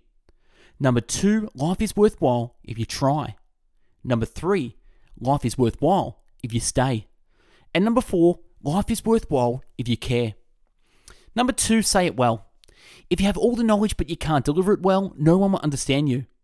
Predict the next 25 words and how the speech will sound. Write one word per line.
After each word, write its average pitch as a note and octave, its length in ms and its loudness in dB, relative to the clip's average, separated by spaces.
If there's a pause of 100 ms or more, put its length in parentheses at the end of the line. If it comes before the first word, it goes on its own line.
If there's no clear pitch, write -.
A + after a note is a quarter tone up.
(560)
The C3+ 80 -6
first F3+ 260 0
important F3 380 0
aspect D#3+ 360 -2
of B2+ 100 -2
saying A#3 280 0
it D3 100 -6
well A2+ 300 -2 (300)
is C#3 120 -6
sincerity. C3 680 0 (420)
You F3 140 0
also G#3 280 0
need G3+ 220 -2
the F#3+ 60 0
repetition F#3 520 -2
of - 120 -8
practice. - 540 -6 (600)
All G3 200 4
in G#3+ 100 2
all, G3+ 160 0
your F#3+ 140 -2
communicating F3+ 680 -2
brevity E3 540 -4
is B2 120 -4
important. B2+ 560 -2